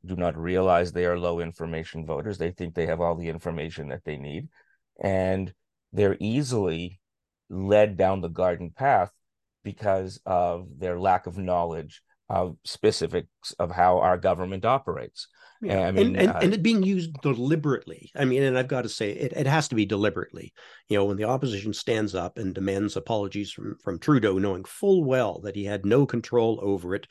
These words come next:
Speaker 2: no advance warning about it, it isn't his job. Uh, you know, it,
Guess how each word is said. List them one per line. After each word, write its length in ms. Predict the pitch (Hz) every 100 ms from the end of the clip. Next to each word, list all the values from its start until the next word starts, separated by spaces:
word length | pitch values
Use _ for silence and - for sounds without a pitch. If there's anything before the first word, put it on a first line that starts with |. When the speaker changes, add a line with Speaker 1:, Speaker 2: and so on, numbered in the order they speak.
| - - _
Speaker 2:
no 220 | 120 127 120
advance 420 | 104 107 98 -
warning 440 | 98 110 104 104
about 340 | 87 87 90 87
it, 140 | 98
it 140 | 98
isn't 240 | 135 127 98
his 180 | 113 90
job. 460 | 101 87 104 98 - - - _
Uh, 40 | 98
you 140 | 104
know, 200 | 101 - -
it, 180 | 76